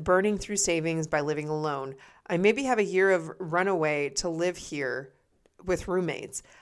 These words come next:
I played around with the idea of moving back home to lessen my own financial burden and possibly help my parents out with rent and mortgage. I'm just worried about the mental health issues it could cause and the stigma it has with living at home unemployed.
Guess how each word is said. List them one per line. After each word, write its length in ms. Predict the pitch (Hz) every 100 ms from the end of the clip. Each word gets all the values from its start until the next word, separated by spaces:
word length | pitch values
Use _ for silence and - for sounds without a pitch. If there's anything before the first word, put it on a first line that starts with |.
| _ _
I 140 | 185 180
played 360 | - 208 226
around 380 | 277 226 196 190
with 140 | 175 170
the 120 | 180
idea 240 | 170 165
of 120 | 160
moving 320 | 165 170 208 208
back 180 | 202 202
home 260 | 170 165 160
to 140 | 160
lessen 420 | 147 151 - 185
my 180 | 160 156
own 220 | 156 160
financial 400 | 160 165 156 160
burden 300 | 156 151 147 147
and 80 |
possibly 400 | 147 160 147 175
help 180 | 160 143
my 120 | 143 147
parents 380 | - 151 147
out 160 | 143 139
with 200 | 147 -
rent 200 | 147 139
and 80 | 160
mortgage. 560 | 170 185 160 85 - - - - - - -
I'm 540 | 180 190 196 196 190 -
just 280 | 160 233 -
worried 420 | 175 240 302 302 -
about 520 | 196 190 175 - -
the 320 | 175 180 170 -
mental 600 | 170 165 175 202 240 220
health 320 | - 170 165
issues 680 | - 156 - 151 147 147 -
it 320 | 170 170 - -
could 200 | 175 151
cause 460 | - 139 139 139
and 160 | - 165
the 60 | 156
stigma 500 | - 180 165 170 156
it 160 | 151
has 340 | 143 147 139 151
with 140 | 147
living 300 | 147 143 151
at 100 | 139
home 260 | 135 143 135
unemployed. 680 | 139 139 139 - - -